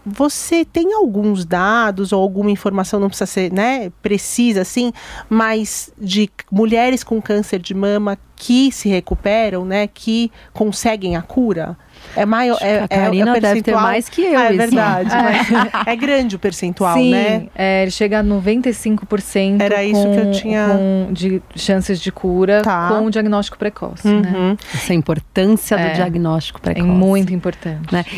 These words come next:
Speaker 2: E uma coisa importante de dizer é que, diferente da, da Marina,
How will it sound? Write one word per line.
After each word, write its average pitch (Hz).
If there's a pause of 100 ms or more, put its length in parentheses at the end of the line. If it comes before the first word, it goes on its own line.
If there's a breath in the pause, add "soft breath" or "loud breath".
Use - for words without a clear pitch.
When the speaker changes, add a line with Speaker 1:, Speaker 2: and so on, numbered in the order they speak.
(100)
Speaker 2:
E -
uma 185
coisa 185
importante 185
de 165
dizer 170
é 196
que, 190
diferente 185
da, 156 (260)
da 151
Marina, 165